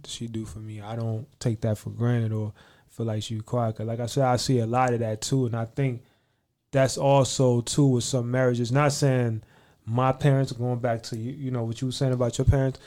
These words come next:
Like, I, my mom and my dad, like, they had, like, a connection where they had more of a friendship and they had more. But my mom was also a strong-minded woman. So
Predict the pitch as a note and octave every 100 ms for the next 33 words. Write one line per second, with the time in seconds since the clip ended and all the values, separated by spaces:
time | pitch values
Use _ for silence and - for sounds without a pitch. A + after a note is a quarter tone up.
0 | - - _ B2 B2 C#3+ C#3+ D3 D3 C#3+
1 | - _ _ _ _ _ _ _ _ _
2 | _ _ B2+ C3+ C#3 C3+ C3 B2 A#2 B2
3 | C3+ B2 A#2+ A2+ A2+ A2 A#2+ B2+ B2 A#2+
4 | A2+ A2 G#2+ G#2+ G#2 - A2 A#2 A#2 -
5 | A2+ A2+ A2+ G#2+ G#2+ _ _ _ A#2 A#2
6 | A2+ A#2 A#2 A2 G#2+ G#2 B2 A#2 A#2 A#2+
7 | A2+ A#2+ A2+ A#2 A2+ A2+ A2 G#2+ A#2 A#2
8 | G#2+ G#2+ A2 A2 A#2 C3 B2+ A#2+ A2+ -
9 | - _ _ - A2 B2 C3+ B2+ - A#2+
10 | A2 A2 - - B2+ B2+ B2 B2 A#2+ A2
11 | G#2+ B2+ C#3 A#2+ A2+ A#2 A2